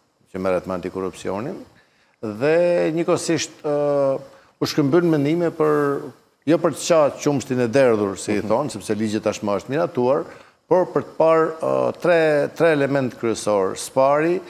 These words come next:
Speaker 1: ë, procedura, sa, si vlerësohet, cili është perceptimi rreth procedurës së ndjekur, pra a është realizuar konsultimi publik që parashikohet për të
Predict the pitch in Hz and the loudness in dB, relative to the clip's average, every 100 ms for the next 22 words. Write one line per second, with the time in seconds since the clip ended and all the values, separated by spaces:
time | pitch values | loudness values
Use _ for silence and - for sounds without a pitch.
0 | - - - 120 117 113 123 110 131 120 | -18 -16 -4 -2 0 0 -2 0 0 2
1 | 139 120 104 92 - 143 139 120 107 104 | 2 2 2 0 0 2 4 4 2 0
2 | - 143 117 117 101 113 104 131 - 123 | -2 -2 0 0 0 0 2 0 0 0
3 | 117 - 107 110 104 120 113 120 113 - | 0 -2 -4 -4 -2 -2 0 0 0 -4
4 | 101 107 101 98 107 - 98 98 98 92 | -2 -2 0 0 -2 -4 -6 -2 -2 -2
5 | 139 - 107 98 110 - 101 101 101 95 | -4 -2 0 2 0 -2 -4 -4 -4 -2
6 | 113 104 90 98 - 92 107 104 95 95 | 0 0 -2 -8 -10 -6 -4 -4 -6 -6
7 | 98 95 - 101 98 - 90 107 98 - | -6 -6 -6 -4 -4 -4 -2 0 0 -4
8 | - _ _ _ - 98 | -18 _ _ _ -12 -8